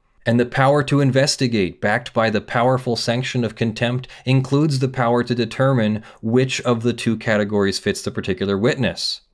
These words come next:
And so the investigator roams at will through all the beliefs of the witness, ransacking his conscience and his innermost thoughts. Judge Learned Hand, who wrote for the Court of Appeals in affirming the judgment in Dennis, coined the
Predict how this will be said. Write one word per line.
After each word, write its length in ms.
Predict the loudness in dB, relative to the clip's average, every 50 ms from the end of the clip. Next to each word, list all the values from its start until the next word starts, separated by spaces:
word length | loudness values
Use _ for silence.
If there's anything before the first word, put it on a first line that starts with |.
| _ _ _ -20 -20 -10 -4
And 220 | 0 2 2 2
so 160 | 2 2 2
the 160 | 2 4 4 2
investigator 800 | 2 4 4 2 2 0 0 -2 0 2 2 2 2 2 2 0
roams 520 | 2 2 4 4 4 4 2 2 0 0
at 240 | -2 -2 -2 -2 -2
will 440 | -2 0 2 2 4 2 2 -2 -4
through 340 | -6 -8 -4 0 0 0 2
all 320 | 2 2 2 4 4 2 2
the 100 | 2 0
beliefs 400 | 0 2 2 2 2 0 -2 -4
of 100 | -4 -4
the 80 | -2
witness, 540 | 0 0 0 0 -2 -4 -4 -4 -6 -8 -10 -12 -16 -14 -8
ransacking 920 | -4 -2 0 0 2 2 0 0 2 2 2 2 0 0 0 0 0 2
his 180 | 0 0 -2 -2
conscience 720 | -2 0 0 2 0 0 0 0 0 0 0 -4 -6 -10 -12 -16 -8
and 240 | -2 -2 0 0 0
his 160 | 0 -2 -2
innermost 560 | -2 -2 -2 0 2 2 2 0 0 -2 -2
thoughts. 520 | 0 0 0 0 -2 -6 -8 -10 -10 -10 -12 _ _ _ _ _ _ _ -20 -18 -10 -6
Judge 360 | -2 2 2 4 4 2 2
Learned 400 | 2 2 2 4 4 4 2 2
Hand, 480 | 2 0 0 0 0 0 -2 -4 -6 -12 _ -20 -20 -20 -20 _
who 240 | 0 2 2 2 2
wrote 320 | 2 4 4 4 4 2
for 120 | 0 0 0
the 140 | 0 0 -2
Court 340 | -2 -2 0 0 0 0
of 140 | -2 -2 -2
Appeals 560 | -2 -4 -6 -4 -2 0 0 2 2 2 2
in 80 | 2 0
affirming 480 | -2 -2 -2 0 0 2 2 2 2 2
the 80 | 0
judgment 480 | 0 2 2 2 2 2 0 -2 0 0
in 140 | 0 0 2
Dennis, 380 | 2 2 2 2 0 -2 -4
coined 440 | -8 -6 -2 0 2 2 4 2 2
the 260 | 2 2 2 0 0